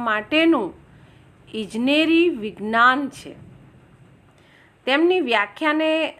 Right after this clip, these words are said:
જો વધારે સરળ બનાવીએ તો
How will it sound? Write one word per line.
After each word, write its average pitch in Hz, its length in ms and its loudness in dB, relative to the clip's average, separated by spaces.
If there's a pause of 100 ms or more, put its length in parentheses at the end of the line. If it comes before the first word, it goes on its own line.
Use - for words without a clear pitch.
(280)
જો 262 240 -2
વધારે 247 540 0
સરળ 277 420 -4
બનાવીએ 254 640 -2 (760)
તો 294 120 -2